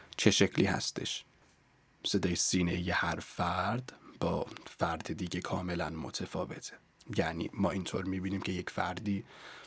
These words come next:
صداش به اصطلاح بمتره، یک فردی صداش به اصطلاح ضعیفتره. ولی خب با تمرین هر فردی می‌تونه به صدای سینه‌ای خودش دست پیدا بکنه و اون رو حالا تغییر بده.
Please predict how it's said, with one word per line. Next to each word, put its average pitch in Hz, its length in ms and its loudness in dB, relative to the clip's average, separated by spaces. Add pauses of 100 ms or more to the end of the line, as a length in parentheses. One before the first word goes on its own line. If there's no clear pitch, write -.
(160)
صداش - 440 -2
به 95 120 -4
اصطلاح - 420 -2 (100)
بمتره، 95 800 0 (500)
یک 92 160 -2
فردی 85 440 -2
صداش 85 360 -4
به - 100 -4
اصطلاح - 360 -4
ضعیفتره. - 640 -4 (680)
ولی 90 160 2
خب - 200 -4 (440)
با 101 180 2
تمرین 90 640 2
هر 95 200 0
فردی 98 560 2
می‌تونه 101 380 4
به 92 120 -2
صدای - 420 -2
سینه‌ای 92 420 -4
خودش - 440 -4
دست - 380 -2
پیدا 104 280 2
بکنه 110 380 0
و 113 80 2
اون 85 220 -2
رو - 200 -4 (480)
حالا 85 260 -2 (200)
تغییر - 400 -4
بده. - 240 -16